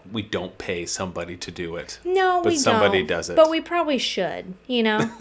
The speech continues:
Speaker 1: <laughs> Maybe.
Speaker 2: Yeah. Um,
Speaker 1: Pay them twenty-five cents a week of the dollar that we make a week.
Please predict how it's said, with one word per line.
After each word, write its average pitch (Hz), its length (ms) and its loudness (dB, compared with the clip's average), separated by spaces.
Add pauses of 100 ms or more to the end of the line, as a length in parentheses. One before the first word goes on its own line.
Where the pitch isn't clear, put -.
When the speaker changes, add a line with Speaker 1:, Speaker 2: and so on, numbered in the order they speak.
(140)
Speaker 1:
<laughs> 185 220 2
Maybe. 98 320 0 (120)
Speaker 2:
Yeah. 175 340 2 (220)
Um, 214 380 4
Speaker 1:
Pay 160 100 8
them 127 160 2
twenty-five 120 560 2
cents 98 480 0
a 98 60 2
week 92 360 -4
of 87 120 -4
the 90 80 -4
dollar 90 340 -2
that 85 160 -8
we 90 80 -8
make 87 260 -8
a 85 60 -8
week. 82 380 -14